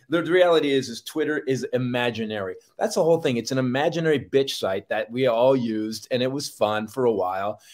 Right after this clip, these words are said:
And like anything else, the new thing will come up, and the next thing will show up, and I'll just wait for that, man. It's, uh, it, it's, it's a sad time in America right now when we still have these guys, after knowing what doesn't work, to continue to do it.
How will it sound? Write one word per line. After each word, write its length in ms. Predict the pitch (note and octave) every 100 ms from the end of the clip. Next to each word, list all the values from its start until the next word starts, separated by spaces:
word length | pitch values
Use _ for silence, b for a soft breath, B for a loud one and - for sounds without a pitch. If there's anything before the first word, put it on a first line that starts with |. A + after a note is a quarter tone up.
| b
And 160 | B2 C3
like 200 | C3+ C#3+ A#2+
anything 480 | C#3 D3+ D3 C#3
else, 260 | G#2+ G#2+ -
the 100 | A#2
new 280 | G#2+ G#2+ B2
thing 220 | B2 B2+
will 100 | C3
come 380 | C3 - B2 A#2+
up, 240 | G2 A2
and 120 | G#2+ G#2+
the 60 |
next 300 | G#2 G#2+ -
thing 140 | B2+ A#2
will 100 | A#2
show 280 | - G2+
up, 120 | A2 C3
and 80 |
I'll 100 | C3+
just 200 | D3 C#3+
wait 200 | D3+ D#3+
for 140 | D#3 D3
that, 260 | C#3+ G2
man. 200 | F#2+ F#2+
It's, 280 | A2 - -
uh, 300 | A#2+ A#2 A#2 - _ _ _ _ A#2+
it, 160 | B2
it's, 540 | A#2 B2+ B2 - - - _ _ _ _ _ _ _ - B B B B B
it's 160 | C3
a 60 | D#3
sad 380 | - E3 D#3+ -
time 300 | C#3 C3+ B2+
in 60 |
America 500 | A2+ A2+ A#2+ A2+ A2
right 220 | G2 F#2+ G2
now 260 | G2+ G2
when 140 | G2+ G#2
we 100 | G#2
still 320 | - B2+ B2+
have 240 | C3 A2+
these 220 | A#2 G#2+
guys, 320 | A#2+ A2 A2 G#2+
after 240 | G#2 A2
knowing 340 | G#2+ A2+ B2
what 220 | A#2 A#2 G#2
doesn't 320 | A2+ A2 G2
work, 440 | G#2+ A2+ - - _
to 100 | -
continue 600 | G#2+ G#2+ G2+ A#2+ A2+ A2 G#2
to 100 | F#2+
do 300 | F2 F#2
it. 120 | E2